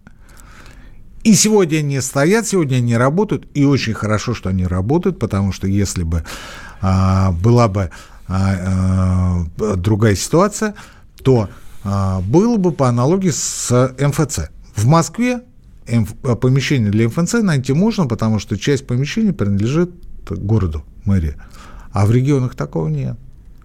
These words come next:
И регионы сегодня выползают за счет того, что в пенсионных фондах, в отделениях пенсионных фондов по регионам, а, располагаются помимо самих пенсионных фондов еще и другие организации. И, а, собственно, это очень хорошо. Это очень хорошо.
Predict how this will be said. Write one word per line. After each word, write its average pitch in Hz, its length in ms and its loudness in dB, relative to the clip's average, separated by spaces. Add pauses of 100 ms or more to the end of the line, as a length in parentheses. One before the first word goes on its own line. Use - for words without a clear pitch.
(380)
И 220 120 6
регионы 196 440 2
сегодня 151 280 0
выползают 131 500 2
за 117 140 0
счет 127 200 -6
того, 180 280 2
что 110 260 -6 (160)
в 117 300 4
пенсионных 131 560 0
фондах, 220 440 -2 (280)
в 120 80 6
отделениях 117 580 2
пенсионных 85 640 -6
фондов 82 320 -6 (160)
по 85 260 -2 (380)
регионам, 139 500 2 (300)
а, 95 280 0
располагаются 143 600 0
помимо 123 320 2
самих 185 380 0
пенсионных 147 400 -2
фондов 175 280 -2
еще - 140 -2
и 135 40 2
другие 101 380 0
организации. 73 600 -10 (580)
И, 135 560 6
а, 135 220 2
собственно, 160 400 -2
это 170 160 2
очень 165 160 0
хорошо. 196 540 0 (480)
Это 117 220 -2
очень - 120 -4
хорошо. 175 340 -2